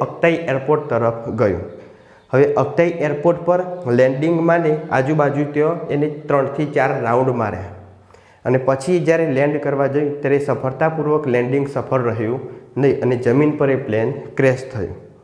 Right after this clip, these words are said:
હવે એ ક્રેશ થવાનું મુખ્ય કારણ શું હતું? તો સવારનું વાતાવરણ ધુમ્મસ હતું. બીજું આપણે જોવા જઈએ તો એ આગળ રશિયા એના જે એર સ્પેસ એમાં જ સિગ્નલ જે જામ કરી દીધેલા હતા અને ડ્રોનને મારવા માટે નીચેથી મિસાઇલ મોકલવામાં આવતી.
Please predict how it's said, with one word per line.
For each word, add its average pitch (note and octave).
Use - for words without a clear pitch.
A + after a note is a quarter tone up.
હવે C3+
એ C#3+
ક્રેશ D#3+
થવાનું D#3+
મુખ્ય D3
કારણ C#3+
શું D#3+
હતું? C#3+
તો C3
સવારનું B2+
વાતાવરણ C#3
ધુમ્મસ C3
હતું. C#3+
બીજું D3
આપણે E3
જોવા C3+
જઈએ C3
તો -
એ D3+
આગળ D#3
રશિયા C#3+
એના D3
જે D#3+
એર D#3
સ્પેસ D3
એમાં C#3
જ C3+
સિગ્નલ C#3+
જે D3
જામ C#3
કરી E3
દીધેલા D#3
હતા C3
અને C#3+
ડ્રોનને C#3
મારવા D3
માટે D3
નીચેથી C#3+
મિસાઇલ C3
મોકલવામાં A#2+
આવતી. G#2+